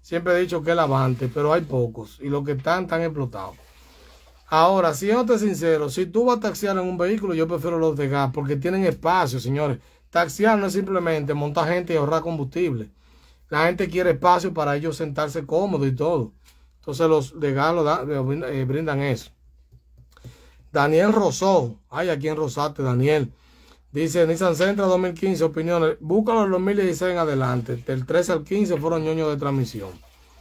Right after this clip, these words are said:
Eso es lo que te puedo decir. Tengo un Honda Civic dos mil seis que últimamente me está consumiendo. Ya te dije eso. Eric Jiménez dice, "K cinco o el Antra". Mm, yo prefiero el Elantra por ser americano,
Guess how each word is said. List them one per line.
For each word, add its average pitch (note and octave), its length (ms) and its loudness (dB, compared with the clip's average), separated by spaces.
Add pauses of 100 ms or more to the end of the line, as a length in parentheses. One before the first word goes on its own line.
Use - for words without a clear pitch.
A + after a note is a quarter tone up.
(440)
Eso D#3 160 2
es - 20 6
lo E3 80 4
que D#3+ 80 4
te D3 140 0
puedo C#3+ 180 0
decir. B2 360 -2
Tengo F#3+ 280 0
un F#3+ 80 2
Honda F#3 220 2
Civic F3 420 0 (160)
dos D3+ 160 -4
mil D#3 160 -4
seis F#3+ 380 0
que F#3+ 100 -4
últimamente D#3 540 -2
me C#3+ 80 -2
está D3 160 -4
consumiendo. C3+ 420 -2
Ya C3+ 200 0
te D#3 120 -4
dije C#3+ 480 0
eso. F#3+ 340 -6 (2000)
Eric F3 300 2
Jiménez F3 440 2
dice, D#3 160 -4
"K F#3 200 -2
cinco G#3+ 440 2
o F3 180 2
el C#3+ 120 2
Antra". A#2 460 -2 (720)
Mm, G3 1400 0
yo B3 180 4
prefiero C4 340 2
el G3+ 80 0
Elantra F#3 400 2
por D#3 140 -2
ser D#3 120 0
americano, G#2+ 760 -6